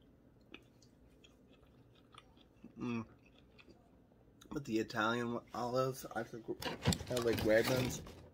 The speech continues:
are good. All right, what do we have?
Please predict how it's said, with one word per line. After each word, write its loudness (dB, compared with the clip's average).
are 2
good. 2
All -8
right, 0
what 2
do 4
we 0
have? 0